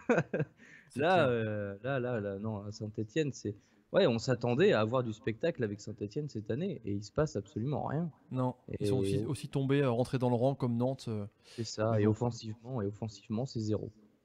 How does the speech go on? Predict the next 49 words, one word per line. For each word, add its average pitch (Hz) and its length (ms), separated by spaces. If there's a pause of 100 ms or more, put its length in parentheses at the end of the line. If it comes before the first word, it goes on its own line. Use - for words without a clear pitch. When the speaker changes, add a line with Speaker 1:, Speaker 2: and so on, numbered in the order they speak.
(320)
Speaker 1:
C'est - 60
absolument 107 420
zéro. 101 320 (500)
Speaker 2:
Ok, - 80 (240)
mais, 117 120
euh, 76 40 (100)
merci 120 320
Guillaume, 226 320
on 180 80
va 165 60
voir 156 180
les 143 80
résultats. 156 360
Speaker 1:
<laughs> 175 500
Speaker 2:
Et 208 240
Speaker 1:
Voilà. 117 300 (100)
Speaker 2:
<laughs> - 100
on 131 120
va 131 40
finir 131 240
là-dessus, 151 300
on - 20
va 147 80
voir 147 140
les 147 80
résultats 156 440
et 160 40
le 139 100
classement. 170 460 (120)
Je 180 120
dis 175 180
à, 175 160
à 175 160
bientôt, 196 540
merci 214 340
encore, 247 320
hein. 330 140
Speaker 1:
Yes. - 20
Speaker 2:
Reste, 165 220 (420)
reste, 123 340 (160)
reste, 117 260 (400)
Speaker 1:
Ah 120 80
Speaker 2:
reste 110 60
Speaker 1:
bah, - 60
Speaker 2:
sur 104 100
le 101 80
Speaker 1:
évidemment. - 240
Speaker 2:
chat, 90 60
hein. - 60